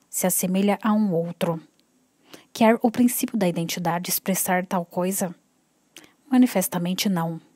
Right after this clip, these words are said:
O idêntico em latim idem designa-se em grego to auto. Traduzido em nossa língua, to auto significa o mesmo. Se alguém repete sem cessar o mesmo, por exemplo,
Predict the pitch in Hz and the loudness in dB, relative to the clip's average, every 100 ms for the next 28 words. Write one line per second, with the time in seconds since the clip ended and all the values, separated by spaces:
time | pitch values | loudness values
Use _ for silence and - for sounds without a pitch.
0 | _ _ _ _ - - - - - 247 | _ _ _ _ -20 -20 -20 -18 4 4
1 | 220 240 214 - 175 170 165 165 - 190 | 6 4 4 0 -2 0 0 -2 0 -2
2 | - 208 185 190 190 214 - - - 226 | -2 -6 2 2 2 -4 -8 -20 2 4
3 | 214 226 247 208 - 190 202 196 202 185 | 4 4 6 6 2 0 0 2 2 0
4 | - 165 - 208 220 - 208 202 - 160 | -2 -8 0 0 0 0 0 0 -4 -4
5 | 156 _ _ _ _ _ _ _ _ _ | -6 _ _ _ _ _ _ _ _ _
6 | _ - _ - 185 175 180 202 202 190 | _ -20 _ -2 0 2 2 2 2 0
7 | 180 - 175 180 196 202 - 247 240 - | -2 -2 -2 -2 0 -2 0 2 2 2
8 | 196 170 - 185 196 - 220 208 214 220 | 2 2 -2 -2 -2 0 2 2 -2 -2
9 | 220 185 165 175 170 - _ _ _ _ | 0 0 -2 -2 -4 -8 _ _ _ _
10 | _ _ _ _ - - 247 233 247 240 | _ _ _ _ -4 4 4 6 4 4
11 | 254 240 190 - - 214 - - 185 175 | 2 2 2 0 -2 -2 -4 -4 -2 0
12 | 165 165 170 190 - 175 160 160 165 202 | -2 -2 -2 -4 -4 -4 -4 -6 -6 -8